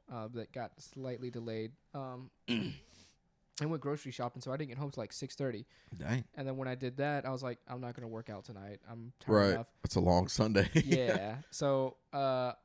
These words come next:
Speaker 1: what I do, I was like, "I'm gonna watch a little bit of YouTube." And the <laughs> first thing I basically started watching was just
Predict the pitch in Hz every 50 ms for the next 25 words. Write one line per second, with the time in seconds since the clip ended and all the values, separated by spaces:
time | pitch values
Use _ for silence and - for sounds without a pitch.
0 | _ _ _ _ _ - 151 147 139 139 139 139 143 147 151 156 151 131 131 131
1 | 127 120 127 151 160 143 131 131 127 131 131 123 120 117 123 123 123 123 - 135
2 | 120 120 117 - - 135 127 127 127 127 127 123 - - - 147 143 135 - -
3 | 135 127 - - - 277 - - - - 170 139 - 143 139 - 135 131 - 135
4 | 127 120 120 120 117 120 123 - - 113 104 104 - _ _ _ _ _ _ _
5 | _ 143 139 123 - 139 131 123 - - -